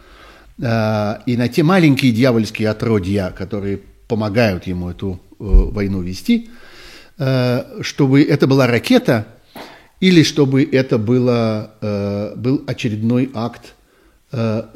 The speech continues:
безграмотного наплевательства, э, на свои обязанности,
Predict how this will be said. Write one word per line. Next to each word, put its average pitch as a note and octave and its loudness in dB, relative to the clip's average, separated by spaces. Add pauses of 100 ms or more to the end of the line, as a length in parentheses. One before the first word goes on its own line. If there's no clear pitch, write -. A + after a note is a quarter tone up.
(280)
безграмотного A#2+ 2
наплевательства, A2 0 (640)
э, G#2 -2
на G2+ -4
свои G#2 -2
обязанности, G#2 -2